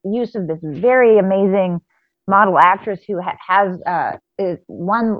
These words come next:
is missing a leg, and uses, uh, it, to great effect that, uh, the director, oh, where is the director? He's very clever, and I'm sure he's done other movies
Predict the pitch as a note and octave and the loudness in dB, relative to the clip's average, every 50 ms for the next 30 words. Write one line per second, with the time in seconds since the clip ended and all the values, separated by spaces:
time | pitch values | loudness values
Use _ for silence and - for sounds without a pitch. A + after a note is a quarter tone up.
0 | - - G3 G3 F3+ G3+ G#3+ A3 C4 C4 - C4 A#3 A3 G#3+ G#3 G3+ F3+ D#3 C3+ | -8 -8 -8 -6 -2 -2 -2 -2 -2 -4 -6 -4 0 0 2 2 4 2 2 0
1 | G#2+ A2 - - - F3+ F3+ E3+ F3 G3 G3+ F#3 F3+ F#3 F3 E3 E3+ C#3+ B2+ D3 | -2 -6 -10 -12 -10 -8 -4 -2 0 0 0 0 0 -2 -4 -4 -2 -2 -2 -2
2 | B2+ G2+ D2+ - D#2 - - - B2 C#3+ - _ _ _ - F#3+ F3+ D#3+ - F#3 | -2 -4 -8 -10 -16 -16 -10 -8 -8 -8 -8 _ _ _ -6 -4 -4 -4 -4 -4
3 | G3+ A3+ A#3+ A#3+ G3+ - _ _ _ _ _ _ _ _ _ _ - - E3 - | -2 0 0 0 -2 -4 _ _ _ _ _ _ _ _ _ _ -12 -12 -12 -12
4 | - _ - G#3 F#3 E3+ D3+ - - - F3 E3 E3 F3 D3+ C3+ B2 A#2 - - | -10 _ 0 2 2 2 0 -4 -8 -12 -10 -4 -2 0 0 0 0 -2 -4 -8
5 | _ _ _ _ _ _ _ _ _ _ - F3+ F#3 F3+ - - - F#3+ F3+ G3+ | _ _ _ _ _ _ _ _ _ _ -8 -4 -4 -4 -4 -6 -8 -12 -12 -12
6 | G3 - - - - - - B3+ B3 G#3 G#3 B3 C#4 C#4+ C4 - - G#3 G3+ - | -14 -14 -14 -12 -12 -10 -8 -6 -6 -6 -4 -6 -6 -6 -6 -8 -10 -14 -16 -14
7 | F#3+ F#3 F#3+ - - D#3 - - G#3 B3 A#3 G#3+ G3 G#3+ D4+ D#4+ D4+ D4 D4+ - | -14 -14 -14 -12 -12 -12 -6 -2 0 0 2 2 4 4 6 6 6 4 2 -2
8 | - B3+ B3 A3+ B3 A#3+ A#3 A3+ - - - - G3 F#3 F3+ - - F#3+ G3+ F#3+ | -2 -2 0 0 0 -2 -2 -2 -6 -6 -4 -4 -4 -4 -4 -6 -4 -4 -4 -4
9 | - - C4+ B3+ A3 - G#3+ G3 G3 F#3 F#3+ F#3 F3 E3+ D#3+ E3+ E3+ | -4 -2 -2 -2 -2 -2 -4 -6 -4 -4 -4 -4 -4 -4 -4 -6 -6